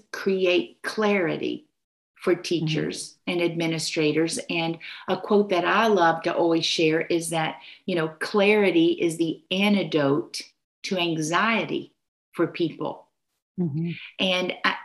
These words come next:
Speaker 1: Carrie, I think it was you. I saw you had quoted, uh, maybe this was on Twitter, but James Clear, what is it that he says? Something about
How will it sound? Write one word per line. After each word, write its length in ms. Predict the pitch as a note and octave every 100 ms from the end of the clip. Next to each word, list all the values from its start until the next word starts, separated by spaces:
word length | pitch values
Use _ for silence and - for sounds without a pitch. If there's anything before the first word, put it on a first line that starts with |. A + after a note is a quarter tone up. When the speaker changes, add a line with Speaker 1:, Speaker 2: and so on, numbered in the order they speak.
| - - G3+
Speaker 1:
Carrie, 300 | - G#3 A3
I 100 | G3
think 220 | G3 C4+ A#3+
it 100 | E3
was 200 | E3+ D#3+
you. 240 | F3+ F#3+
I 120 | - F3+
saw 520 | - G#3 G3 G3 G3
you 280 | F#3 F3+ G3
had 240 | F#3 F3+ -
quoted, 580 | - F#3+ F3+ F3 E3+ -
uh, 220 | E3+ E3 -
maybe 300 | G3+ G#3 G#3+
this 220 | G#3+ G#3
was 100 | F#3+
on 180 | F3+ F3
Twitter, 300 | - G3 D#3
but 260 | C#3+ E3+ D#3
James 560 | F3 F#3 G3+ G#3 G3+
Clear, 600 | - - G3+ G#3+ A3 A#3+ - - -
what 160 | E4+
is 180 | E4 C#4
it 140 | G#3+
that 160 | G3 -
he 180 | - G3
says? 500 | - - E3+ D3+ -
Something 380 | B3 B3 B3 A3+
about 360 | F#3 F3 E3+